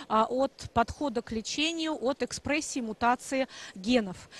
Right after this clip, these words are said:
Если есть экспрессия мутации, то назначаются таргетные препараты, а другая группа,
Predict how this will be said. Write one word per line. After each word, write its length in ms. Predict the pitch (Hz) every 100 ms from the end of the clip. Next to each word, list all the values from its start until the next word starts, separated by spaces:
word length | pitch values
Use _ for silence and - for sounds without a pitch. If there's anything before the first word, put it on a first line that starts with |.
| -
Если 380 | 220 254 269 226
есть 480 | 226 226 349 403 -
экспрессия 580 | - - 349 339 - 320
мутации, 460 | 311 311 311 -
то 180 | 233 254
назначаются 800 | 240 214 233 233 262 240 220 -
таргетные 540 | - 220 190 208 208
препараты, 640 | 196 208 - 220 330 427 370 - -
а 80 | 208
другая 500 | 214 233 196 208 226
группа, 460 | 254 311 381 403